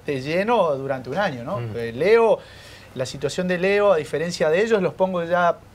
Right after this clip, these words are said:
Speaker 1: este, entre mis favoritos, y Leo,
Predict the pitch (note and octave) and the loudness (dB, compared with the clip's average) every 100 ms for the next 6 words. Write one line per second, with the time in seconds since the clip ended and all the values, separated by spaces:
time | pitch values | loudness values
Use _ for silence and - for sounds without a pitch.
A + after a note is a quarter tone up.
0 | - - C#3+ - C#3 C3+ B2+ A#2+ A#2 - | -14 -6 -6 -4 -4 -2 -4 -4 -8 -12
1 | A2+ - - C#3 C3+ C3+ C3+ B2+ - - | -18 -20 -18 -14 -8 -6 -6 -8 -12 -6
2 | C3 B2 F3 A3 G3 A#3 A#3 C#3+ C#3 D3 | -2 0 -2 -2 -2 -2 -4 -12 -10 -4
3 | F3 A3 A#3+ C#4 | 2 4 4 2